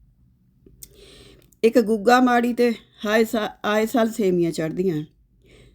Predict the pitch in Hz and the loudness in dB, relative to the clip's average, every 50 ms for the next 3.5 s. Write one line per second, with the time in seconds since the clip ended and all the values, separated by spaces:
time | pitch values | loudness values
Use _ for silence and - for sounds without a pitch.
0 | _ _ _ _ _ _ _ _ - - 208 208 208 - 233 220 240 247 220 220 | _ _ _ _ _ _ _ _ 0 0 0 0 2 0 0 2 2 0 0 -2
1 | 220 185 180 196 190 185 175 175 170 165 156 147 160 156 175 220 - _ _ _ | -4 -2 0 0 2 2 2 0 0 -2 -2 -2 -4 -4 -6 -8 -8 _ _ _
2 | _ _ _ _ _ _ _ _ - - - - _ _ _ _ _ _ _ 214 | _ _ _ _ _ _ _ _ -20 -20 -20 -20 _ _ _ _ _ _ _ 0
3 | 240 240 - 262 254 269 269 269 247 - | 0 2 4 4 4 6 4 4 0 -2